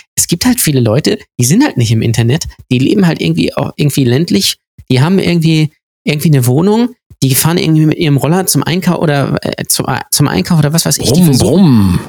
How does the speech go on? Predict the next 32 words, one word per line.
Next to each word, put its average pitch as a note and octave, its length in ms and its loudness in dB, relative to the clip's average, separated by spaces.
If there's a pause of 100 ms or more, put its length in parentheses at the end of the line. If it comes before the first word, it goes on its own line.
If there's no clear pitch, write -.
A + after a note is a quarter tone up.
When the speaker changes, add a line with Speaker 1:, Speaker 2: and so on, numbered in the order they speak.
(120)
Speaker 2:
ne? A2 100 0
Speaker 1:
die C#3 40 4
versuchen, E3+ 540 0
Speaker 2:
Brumm, F3+ 340 0
brumm. D#3 120 0 (180)
Speaker 1:
<laughs> - 220 -4
die D#3 60 2
versuchen D#3 420 0
irgendwie A#3 560 0
ihr E3+ 80 2
Leben F#3 240 2
auf - 140 -4
die B2 120 -2
Reihe G#2+ 260 0
zu - 160 -4
kriegen C3+ 420 -2 (380)
und D3+ 80 2
die D#3+ 40 0
kriegen F#3 340 0
von G3 80 2
dieser D#3 220 2
ganzen F3+ 280 -2
Aufregung D#3 480 0
nichts C#3+ 180 0
mit F#3 160 0
und D3 120 0
die D3 100 4
müssen F3+ 260 2
dann E3 140 2
mit E3+ 120 0
so D#3+ 80 -2
einer, D#3 260 0